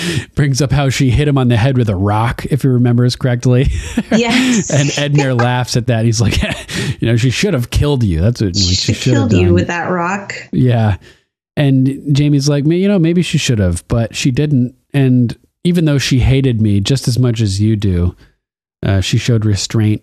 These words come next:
Speaker 1: And he's like, "You know what? Even through everything, like, I didn't hate her.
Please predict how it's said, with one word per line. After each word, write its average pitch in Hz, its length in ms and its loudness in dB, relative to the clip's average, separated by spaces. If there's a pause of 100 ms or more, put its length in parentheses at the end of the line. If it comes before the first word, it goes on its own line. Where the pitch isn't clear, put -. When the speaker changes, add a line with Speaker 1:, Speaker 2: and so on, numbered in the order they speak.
(120)
Speaker 1:
And 110 160 2
he's 107 180 0
like, 110 180 0
"You 123 80 2
know 120 80 4
what? 123 180 0 (200)
Even 156 360 2
through 143 320 0
everything, 143 320 0
like, 127 240 0
I 143 100 0
didn't 131 260 0
hate 107 260 0
her. 107 340 0